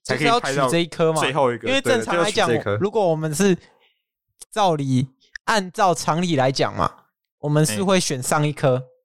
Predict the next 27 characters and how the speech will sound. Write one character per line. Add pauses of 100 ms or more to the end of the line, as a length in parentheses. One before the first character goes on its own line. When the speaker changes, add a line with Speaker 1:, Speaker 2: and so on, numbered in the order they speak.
(120)
Speaker 2:
就
不
录
了。
Speaker 1:
对。 (1040)
都
不
录
了， (140)
没
想
到
呢，
Speaker 2:
想
不
到 (120)
啊。
Speaker 1:
就
是 (280)
因
为
我
没
按
到
这
个，